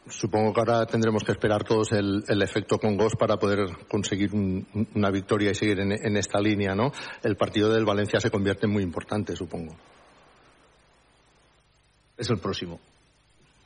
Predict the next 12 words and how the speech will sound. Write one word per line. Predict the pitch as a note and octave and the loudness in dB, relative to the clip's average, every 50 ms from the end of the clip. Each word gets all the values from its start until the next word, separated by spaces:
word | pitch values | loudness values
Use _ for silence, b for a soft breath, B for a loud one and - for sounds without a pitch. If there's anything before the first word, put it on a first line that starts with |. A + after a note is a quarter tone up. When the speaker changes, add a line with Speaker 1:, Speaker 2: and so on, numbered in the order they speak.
| _ _ _ _ _ _ _ _ _ _ _ _ - | _ _ _ _ _ _ _ _ _ _ _ _ -20
Speaker 2:
Y | G2+ | -20
por | F#2 F#2+ F2+ | -16 -16 -16
lo | F2 | -16
tanto, | E2+ F#2 F#2+ F#2 - F#2+ F#2+ - _ _ - | -16 -20 -20 -18 -18 -18 -18 -20 _ _ -20
es | G#2 G2+ | -20 -20
muy | F#2+ E2+ E2 | -20 -20 -20
importante. | D#2+ - D#2 D#2 - E2 D2+ D2 _ F#2 _ _ _ _ _ _ _ | -20 -20 -20 -20 -20 -20 -20 _ _ _ _ _ _ _ _ _ _
Pero | - F#2 E2+ | -20 -20 -20
porque | E2 E2+ E2 E2+ | -20 -20 -20 -20
es | F2 - | -20 -20
el | E2+ | -20
próximo. | E2 - - D#2+ - - - | -20 -20 -20 -20 -20 -20 -20